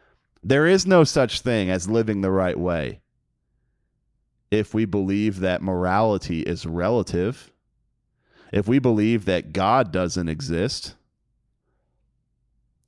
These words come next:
then there's no right way to live. And it's completely irrelevant to even learn about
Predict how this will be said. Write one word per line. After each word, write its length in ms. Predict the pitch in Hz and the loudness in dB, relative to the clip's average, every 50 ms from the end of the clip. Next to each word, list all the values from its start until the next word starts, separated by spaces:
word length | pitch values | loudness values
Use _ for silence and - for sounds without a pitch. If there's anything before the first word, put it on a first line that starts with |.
| _ - - | _ -8 -4
then 320 | - 101 117 123 113 - - | -2 -2 0 -2 -2 -4 -2
there's 280 | - 107 113 107 90 | -2 -2 -2 -2 -2
no 240 | 98 98 110 131 160 | -4 -2 0 0 0
right 300 | 143 110 101 95 90 - | 2 2 2 0 0 -2
way 200 | - 87 87 90 | -4 -4 -4 -4
to 80 | 85 82 | -2 -2
live. 460 | 85 85 82 71 57 - - - - _ _ _ _ _ _ _ _ _ _ _ _ _ _ _ _ _ _ _ _ _ _ _ _ _ _ _ _ _ _ _ _ _ _ _ _ _ _ _ _ - | -2 -2 -4 -4 -6 -10 -14 -20 -20 _ _ _ _ _ _ _ _ _ _ _ _ _ _ _ _ _ _ _ _ _ _ _ _ _ _ _ _ _ _ _ _ _ _ _ _ _ _ _ _ -8
And 180 | - 95 98 | -6 -4 -2
it's 140 | 98 95 - | -2 -4 -4
completely 560 | - - 98 85 - - 120 127 90 110 113 | -6 -6 -6 -4 -2 -2 -2 -2 0 -2 -2
irrelevant 640 | 104 98 92 92 95 113 135 120 98 92 95 71 - | 0 -2 -2 0 0 0 0 0 0 -2 -4 -4 -4
to 80 | - 95 | -4 -2
even 380 | 95 104 101 95 92 87 87 | -2 -2 -2 -2 -4 -4 -4
learn 300 | 85 90 101 131 180 185 | -4 -2 -2 -2 0 0
about 480 | 131 92 78 90 82 80 73 - - | 0 -2 -2 -2 -2 -2 -4 -6 -8